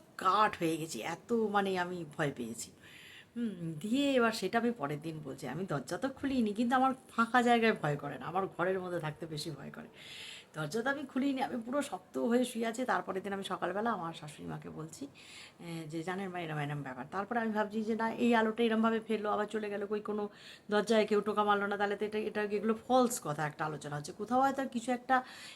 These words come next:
এমনি ঘটনা ঘটেছে, আ, সেটা নিয়েই একটা আলোচনার সৃষ্টি হয়েছে।" তা এগুলো না এখন বুঝতে, বুঝতে, বুঝতে, বুঝতে ভয়টা কেটে গেছে।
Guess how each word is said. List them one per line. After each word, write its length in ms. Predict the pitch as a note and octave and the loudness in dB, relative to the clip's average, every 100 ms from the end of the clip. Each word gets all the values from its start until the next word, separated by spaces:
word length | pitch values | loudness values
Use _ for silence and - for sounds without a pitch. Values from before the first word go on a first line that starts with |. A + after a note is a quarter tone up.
| - | -2
এমনি 340 | C4 B3+ C4+ | 4 8 8
ঘটনা 360 | A#3+ B3 B3+ C4 | 8 6 6 6
ঘটেছে, 460 | G#3 B3 D4 C4+ F3+ - - - | 6 4 4 2 0 -4 -20 -12
আ, 160 | - A3+ | -4 0
সেটা 260 | A3+ A#3 A3+ | 2 4 6
নিয়েই 220 | A#3 B3 | 6 6
একটা 260 | A3 G#3+ | 4 6
আলোচনার 320 | F3+ F3 F3 E3+ | 4 4 -2 -4
সৃষ্টি 340 | E3 D3+ F3+ | -4 -6 -6
হয়েছে।" 180 | E3+ G3+ | -8 -4
তা 160 | - - | -2 0
এগুলো 320 | B3 C4+ D#4+ | 0 4 4
না 80 | D#4+ | 4
এখন 260 | A#3+ B3+ | 4 4
বুঝতে, 320 | A3+ A#3 - A3+ | 4 2 0 -2
বুঝতে, 280 | G#3 - | -2 -4
বুঝতে, 260 | F#3+ F3+ F3 | -4 -6 -8
বুঝতে 280 | F3 - C#4+ - - - - - D3+ | -10 -10 -12 -12 -20 -20 -20 -20 -6
ভয়টা 320 | F3 E3+ B3 - - - - | -4 -2 -4 -6 -12 -20 -16
কেটে 220 | D3+ - | -16 -14
গেছে। 260 | F#2 - | -16 -16